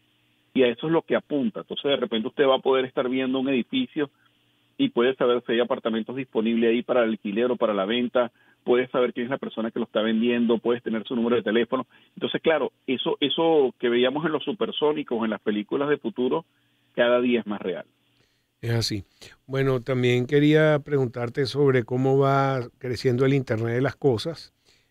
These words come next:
Speaker 2: Eh, pensaba que iba a ser mucho más rápido, que también con el cinco G iba a ser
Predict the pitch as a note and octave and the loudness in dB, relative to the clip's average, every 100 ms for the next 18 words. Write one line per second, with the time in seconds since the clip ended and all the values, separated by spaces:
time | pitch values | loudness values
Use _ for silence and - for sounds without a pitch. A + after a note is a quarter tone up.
0 | - C3+ C3 A#2+ - C3+ - D#3+ F3 A2+ | 0 6 6 6 4 4 6 4 4 2
1 | _ _ B2 A#2+ A#2 A#2+ B2 C3+ C3 C3+ | _ _ 0 4 6 6 4 2 2 0
2 | B2 C3 C3 C3+ C#3 - C#3+ C#3+ - B2 | 0 -2 0 4 4 6 6 6 6 0
3 | G#2 - A2 G#2+ G#2+ C3 B2+ A#2 A#2 A#2 | 2 2 2 2 2 2 0 0 -2 2
4 | A2 A#2+ A#2 - A2+ | 6 6 6 4 2